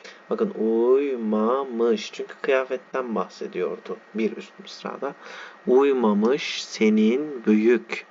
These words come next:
Bakın senin nazar ne? Büyük. Buradaki kef normal kef. Büyük enine. Engine. En arkadaşlar.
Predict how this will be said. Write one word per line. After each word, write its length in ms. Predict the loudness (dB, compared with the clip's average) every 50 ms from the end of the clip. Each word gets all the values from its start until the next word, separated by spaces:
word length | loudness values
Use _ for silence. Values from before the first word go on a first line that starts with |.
| -20 -20 -20 -20 -20 -20 -20 -14 -8 -6
Bakın 240 | -2 2 2 2
senin 920 | 2 0 -6 -8 -2 2 4 4 4 4 4 4 4 2 2 2 2 2 0 -2 -10 -10 -2
nazar 460 | 0 2 2 2 2 0 2 0 0
ne? 340 | -2 -2 0 2 2 0 0 -4 -12 -20 -20 -20 -20 -16 -6 2
Büyük. 640 | 4 4 4 6 6 4 4 4 2 -4 -10 -10 -10 _ _ 0
Buradaki 400 | 0 2 2 2 0 0 -4 -4
kef 280 | 0 -2 -2 -2 -2 -2
normal 320 | -2 -2 0 0 0 -2
kef. 380 | -2 -2 0 0 0 0 -2 -6 -20 -20 -20 -20 -20 -20 -20 -20 -20 -12 -2 0
Büyük 540 | 2 4 4 4 4 2 0 -4 -16 -18 -18 -12 -4 0
enine. 580 | 0 0 2 0 0 0 2 2 2 2 0 -2 -8 _ _ -20 -20 -20 -20 -20 -20 -20 -20 -10 -2 0
Engine. 640 | 0 0 2 2 0 2 2 2 2 2 2 -2 -6 -12 -20 _ -20 -20 -6 0
En 240 | 2 2 2 2 0
arkadaşlar. 560 | 0 -2 -2 -2 -2 -6 -6 -4 -4 -6 -6